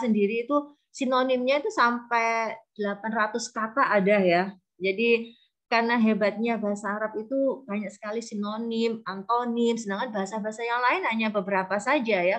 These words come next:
Seperti di Indonesia ini kata bisa itu cuma sinonimnya dengan dapat. Hmm, tapi kalau bahasa Arab itu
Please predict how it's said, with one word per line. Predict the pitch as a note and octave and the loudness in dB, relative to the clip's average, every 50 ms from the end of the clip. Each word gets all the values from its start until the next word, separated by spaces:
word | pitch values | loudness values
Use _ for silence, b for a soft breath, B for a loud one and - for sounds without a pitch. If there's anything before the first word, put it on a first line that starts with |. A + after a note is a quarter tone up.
| - _ _ | -2 _ _
Seperti | _ - - - - - - A3+ G#3+ G#3+ | _ -20 -18 -16 -18 -16 -14 -14 -12 -8
di | G3+ F#3+ G3+ | -6 -4 -2
Indonesia | G3+ F#3+ G3 G3+ G3 G#3 A3+ G#3+ | -2 -2 -2 -2 0 0 0 0
ini | A3 A3+ B3 | 0 -2 -2
kata | - A3 A3 - A3 G#3+ | -4 -4 0 0 -2 -2
bisa | - - G3 F#3 - - B3 B3 C4 F#4 G4+ - - - _ _ _ _ _ _ _ _ _ _ _ - | 0 -2 -2 -2 -2 0 2 4 4 2 0 -4 -14 -16 _ _ _ _ _ _ _ _ _ _ _ -2
itu | G#3+ A3+ A3 D4 D4+ D4 D4 D4 D4 - - | -2 0 4 6 6 6 6 4 2 -4 -8
cuma | - C4 B3+ C#4 C4 | -6 -2 0 0 -2
sinonimnya | C4+ C#4+ C4+ C4+ C4 C4+ C4+ D4 D#4+ D#4 | 0 -2 -2 -2 -2 -2 -2 -2 -2 -2
dengan | A#3+ G3+ G3 G3 | -2 -2 0 -2
dapat. | G3 G3 G3+ G3+ G3+ G3+ G3 F3+ F3 - - _ _ _ - | 0 0 0 -2 -2 -2 -4 -4 -4 -6 -8 _ _ _ -8
Hmm, | F#3+ F#3 F3+ F3+ F3+ | -6 -4 -4 -4 -4
tapi | F#3 G#3+ A#3 D#4+ | -4 -4 -4 -2
kalau | - D4 C#4+ C#4 B3+ | 0 2 2 2 4
bahasa | A#3+ A3+ A3+ A3+ C4+ | 2 2 2 2 2
Arab | A#3 B3 B3+ C4+ C#4+ C#4+ | 2 2 2 0 0 -2
itu | D4+ D4 C#4+ | -4 -6 -4